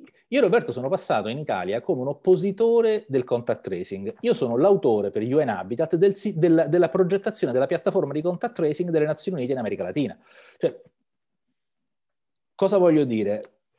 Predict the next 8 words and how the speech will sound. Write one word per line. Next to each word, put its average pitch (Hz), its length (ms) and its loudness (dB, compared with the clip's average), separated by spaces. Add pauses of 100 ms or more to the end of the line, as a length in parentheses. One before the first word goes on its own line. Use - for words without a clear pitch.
(320)
Proprio 233 260 4
perché 214 480 0
uscendo 226 500 0
dalla 131 160 4
dimensione 123 440 -4
di 117 100 -4
polarizzazione 120 960 2
forte, 98 680 -6